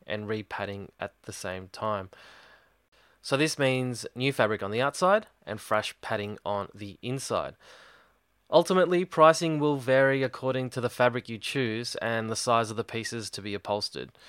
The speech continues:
To give you an idea of labour pricing, a large three-seater lounge is around two thousand dollars worth of work,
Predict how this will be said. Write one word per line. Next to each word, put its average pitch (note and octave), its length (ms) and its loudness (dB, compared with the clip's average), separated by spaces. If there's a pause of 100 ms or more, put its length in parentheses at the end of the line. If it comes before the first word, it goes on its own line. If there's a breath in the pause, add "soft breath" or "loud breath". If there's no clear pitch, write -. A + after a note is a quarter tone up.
(460 loud breath)
To C#3+ 60 -8
give D#3+ 140 4
you F3 100 6
an D#3+ 80 8
idea D#3 460 6
of C3 240 2
labour C#3+ 260 4
pricing, D3 540 0
a - 80 0
large D#3 540 4 (100)
three-seater C3 960 -6
lounge G2+ 640 -6
is A#2 160 -8
around A2+ 440 -2
two B2+ 200 -2
thousand A2+ 340 -2
dollars G2+ 260 -4
worth G2 180 -8
of E2+ 80 -14
work, F2+ 380 -8